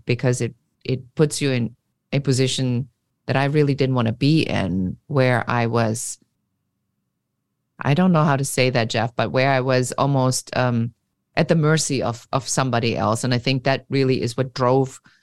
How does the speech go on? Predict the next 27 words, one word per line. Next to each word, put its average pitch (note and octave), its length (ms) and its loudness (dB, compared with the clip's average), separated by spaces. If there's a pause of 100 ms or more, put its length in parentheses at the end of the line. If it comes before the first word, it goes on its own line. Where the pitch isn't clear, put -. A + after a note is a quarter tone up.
(300)
me F3 300 6
in C#3+ 320 2
my C3+ 220 2
life A#2+ 560 0 (400)
to D3 180 4
take C3+ 400 -2
charge C3+ 640 0
and C3+ 140 0
to B2 60 0
be C3 200 0
the A#2+ 100 0
boss A#2+ 420 0
and C3 120 -4
be B2+ 180 -2
in B2+ 140 0
control. B2 800 0 (320)
So - 140 0
nobody D#3 640 2
ever B2+ 360 0
could G#2 600 -2 (1120)
do E3+ 160 6
something A2+ 400 -2
like A2 240 -2
this A#2 300 0
to - 100 -6
me A#2+ 200 2
again. A2+ 440 0